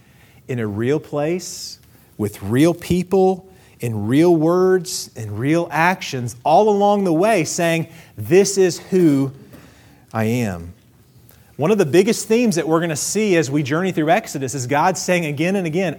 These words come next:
"I am the Lord." And he's revealing himself, saying, "This is who I really am to you. I don't want you to think things about me that are not true, and I want you to relate to me in a way that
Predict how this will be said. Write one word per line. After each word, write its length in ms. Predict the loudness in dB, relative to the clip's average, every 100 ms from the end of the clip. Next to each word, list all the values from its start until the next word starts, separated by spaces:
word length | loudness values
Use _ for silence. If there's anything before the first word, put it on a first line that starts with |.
| -8
"I 260 | -4 -2 -2 -4
am 320 | -4 -4 -2
the 100 | -2
Lord." 640 | 0 0 2 2 -2 -4 -14 -20 _ _ _ -20 -20 -8
And 120 | -4
he's 240 | -2 -2 -2
revealing 680 | -4 -2 -2 0 0 -2
himself, 680 | -4 -6 -6 -6 -4 -4 -6
saying, 440 | -6 -4 -4 -4
"This 340 | -2 -4 -4 -2
is 220 | -2 -4
who 280 | -4 -2 0
I 140 | -2
really 500 | -4 -4 -4 -4 -4
am 400 | -4 -4 -4 -6 -12 -20 -20 _ _ _ -14
to 120 | -10
you. 300 | -8 -8 -10 -16 _ _ _ _ _ _ _ -8
I 80 | -6
don't 120 | -6
want 140 | -4
you 120 | -2
to 80 | -2
think 420 | -4 -4 -4 -4
things 320 | -4 -2 0 0
about 420 | 2 2 2 0
me 260 | -6 -6 -10 -18 -20 -20 _ -4
that 220 | -2 0
are 180 | 0 2
not 220 | 2 -2
true, 340 | -4 2 4 4
and 80 | 0
I 80 |
want 260 | -2 -4 -2
you 100 | -4
to 260 | -2 -2 2
relate 680 | 2 0 -2 0 0 -2 -12
to 320 | -4 -2 0
me 260 | 0 -2 -4
in 100 | -4
a 60 |
way 360 | -4 -2 -2 -2
that 400 | -2 -4 -6